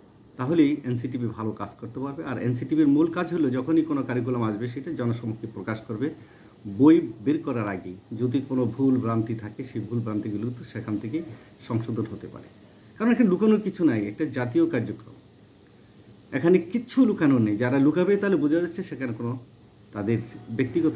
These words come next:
ইন্টারেস্ট আছে, কারণ জাতীয় কোনো নীতিমালার ক্ষেত্রে কোনো ব্যক্তিগত ইন্টারেস্ট থাকা উচিত নয়,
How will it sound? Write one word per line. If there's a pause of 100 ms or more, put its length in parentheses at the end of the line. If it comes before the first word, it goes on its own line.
(120)
ইন্টারেস্ট
আছে, (1300)
কারণ (360)
জাতীয় (100)
কোনো (100)
নীতিমালার
ক্ষেত্রে (120)
কোনো (100)
ব্যক্তিগত
ইন্টারেস্ট
থাকা
উচিত (140)
নয়,